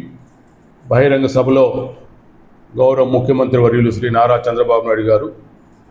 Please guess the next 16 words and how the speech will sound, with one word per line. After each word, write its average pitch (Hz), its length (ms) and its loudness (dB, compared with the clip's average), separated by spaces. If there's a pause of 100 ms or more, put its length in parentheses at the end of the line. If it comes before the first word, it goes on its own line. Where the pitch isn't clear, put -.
(300)
నారా 120 300 0
లోకేష్ 117 480 0
గారు, 117 280 0 (1400)
గౌరవ 123 420 2 (400)
ఉప 110 200 -6
ముఖ్యమంత్రి 120 500 -2
వర్యులు 113 360 0 (1080)
శ్రీ 120 160 -4
పవన్ 120 360 0
కళ్యాణ్ 120 340 2
గారు, 113 280 0 (840)
అదేవిధంగా 120 480 0
రాష్ట్ర 117 400 0 (920)
బీజేపీ 123 560 -2
అధ్యక్షులు 113 540 0 (1080)
గౌరవ 120 380 2